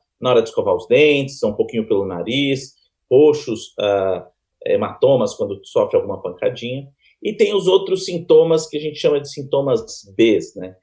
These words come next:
Então é febre, geralmente uma febre no fim do dia, não muito alta,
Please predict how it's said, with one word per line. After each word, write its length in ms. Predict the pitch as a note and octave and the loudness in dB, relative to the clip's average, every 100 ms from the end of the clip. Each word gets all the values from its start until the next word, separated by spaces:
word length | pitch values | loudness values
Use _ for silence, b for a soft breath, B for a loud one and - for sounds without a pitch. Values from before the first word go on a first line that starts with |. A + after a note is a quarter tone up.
| _ _ - | _ _ -6
Então 140 | B2 | -4
é 80 | A#2+ | -4
febre, 680 | - C#3+ C#3 C3+ C3 B2+ b _ - | -2 2 4 2 -2 -6 b _ -8
geralmente 280 | B3+ A3+ | -4 -2
uma 120 | - D#3+ | -2 0
febre 340 | - D3 C#3+ | 2 2 2
no 120 | C3 | -2
fim 180 | - C#3 | -4 -4
do 140 | A2+ | -4
dia, 580 | G2 A#2 C3 C3+ C#3 C3+ _ _ _ | -4 -6 -2 0 0 0 _ _ _
não 240 | A2 B2 C#3 | -4 -2 0
muito 400 | C3+ C3+ A#2+ G#2+ | -2 -4 -2 2
alta, 640 | B2 C3 B2+ B2 C3 B2+ | 4 4 4 2 -4 -4